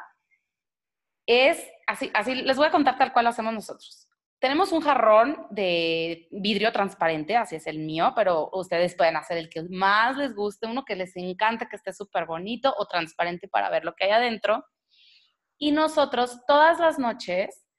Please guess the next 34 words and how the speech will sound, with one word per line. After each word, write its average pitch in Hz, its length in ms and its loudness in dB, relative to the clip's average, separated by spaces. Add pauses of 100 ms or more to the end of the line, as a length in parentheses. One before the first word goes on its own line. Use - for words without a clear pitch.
(220)
en 233 260 0
un 320 220 -2
post-it 254 480 0
chiquito 190 500 -8
o 196 80 0
en 196 100 -2
un 208 140 -4
papelito, 190 760 -2
escribimos 240 800 -8 (120)
algo 269 320 0
que 269 140 -8
nos 214 180 -14
hizo 202 220 -14
feliz 170 360 -8
durante 185 340 -6
el 214 100 -8
día. 240 240 -4 (680)
Puede 311 280 4
ser 269 340 2 (320)
desde 233 300 0
la 233 120 0
cosa 262 280 0
más 285 180 2 (160)
simple 220 500 -4
como... 185 680 -4 (400)
Eh, 185 760 -6 (300)
me, 208 420 -8
me 208 100 -4
tomé 202 380 0
un 214 100 -2
jugo 190 320 -4
que 185 120 -6
me 170 100 -10
gustó, 277 760 2